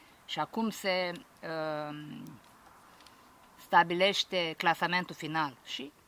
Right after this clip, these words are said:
poate sunteți printre cei care și-au adunat forțele, s-, și-au, și-au măsurat atât de bine forțele, mai bine zis, și-au drămuit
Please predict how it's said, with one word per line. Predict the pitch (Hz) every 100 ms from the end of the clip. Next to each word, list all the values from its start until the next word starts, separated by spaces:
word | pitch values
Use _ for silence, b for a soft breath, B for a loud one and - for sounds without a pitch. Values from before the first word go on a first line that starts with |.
| _
poate | - 185 - 170
sunteți | - 190 185 170 -
printre | - 160 165
cei | 151 180 180
care | 175 170
și-au | - 160
adunat | 160 160 180 196 -
forțele, | - 196 202 190 165 160 - -
s-, | 220
și-au, | - 196 185 B B
și-au | B 196 180
măsurat | 180 - 190 233 220
atât | 180
de | 208
bine | 185 190
forțele, | 170 175 165 185
mai | 180 170
bine | 180
zis, | 185
și-au | 196 180
drămuit | 170 185 175 180 285